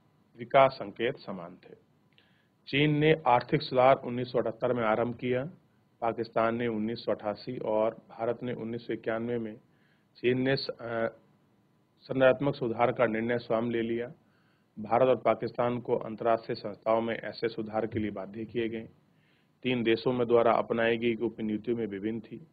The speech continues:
उदाहरणार्थ, चीन में केवल एक ही निसंतान जनसंख्या में समृद्धि रुकी हुई थी, किंतु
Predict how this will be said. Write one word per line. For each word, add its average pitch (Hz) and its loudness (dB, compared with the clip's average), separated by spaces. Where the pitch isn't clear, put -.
उदाहरणार्थ, 117 0
चीन 131 0
में 127 -2
केवल 117 2
एक 127 0
ही 123 -6
निसंतान 117 -2
जनसंख्या 120 0
में 120 -2
समृद्धि 110 -4
रुकी 104 -8
हुई 104 -16
थी, - -20
किंतु 127 -4